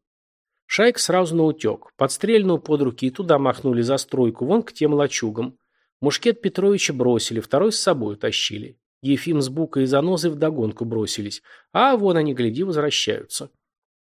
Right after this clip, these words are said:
Я закончил перевязку. "Носилки сюда". Пара солдат положили на снег рядом с раненым конструкцию из двух ружей и своих кафтанов.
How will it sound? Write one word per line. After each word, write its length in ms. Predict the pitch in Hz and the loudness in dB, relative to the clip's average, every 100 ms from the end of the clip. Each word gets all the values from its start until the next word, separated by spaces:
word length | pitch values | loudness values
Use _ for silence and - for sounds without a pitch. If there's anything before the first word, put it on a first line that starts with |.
| _ 127 | _ -2
Я 160 | 127 | 2
закончил 480 | 117 117 156 139 120 | 2 2 0 -2 -6
перевязку. 760 | 131 123 107 110 - - 131 _ _ _ _ _ - | -4 -2 -2 -4 -8 -12 -14 _ _ _ _ _ -2
"Носилки 380 | 139 - 117 | -2 0 -4
сюда". 320 | - 117 113 - _ _ _ _ _ _ - | -6 -8 -8 -12 _ _ _ _ _ _ 2
Пара 200 | 127 117 | 4 4
солдат 460 | - 117 120 - | 2 2 0 -2
положили 360 | 117 117 113 113 | 0 0 0 0
на 140 | 117 | 0
снег 320 | 113 135 135 117 | -2 0 0 0
рядом 240 | 120 117 | 0 -2
с 120 | - | -2
раненым 340 | 127 131 127 117 | 0 2 0 -4
конструкцию 720 | 120 117 - 160 - - 113 | -4 -4 -2 -4 -4 -4 -4
из 60 | |
двух 260 | 110 120 - | -2 -4 0
ружей 300 | 156 131 113 | 0 0 -2
и 20 | |
своих 360 | - 120 110 - | 0 0 0 -2
кафтанов. 600 | 135 - - 104 107 | -4 -4 -8 -10 -12